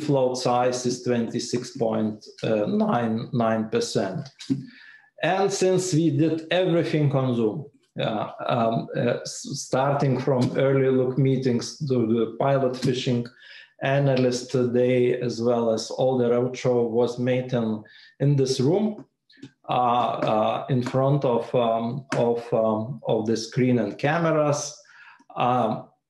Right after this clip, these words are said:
together management, we had, uh, more than one hundred meetings, uh,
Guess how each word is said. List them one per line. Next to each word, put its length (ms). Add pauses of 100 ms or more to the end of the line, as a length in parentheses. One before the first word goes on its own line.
together 480
management, 800
we 160
had, 440
uh, 300 (240)
more 360
than 240
one 180
hundred 380
meetings, 640
uh, 320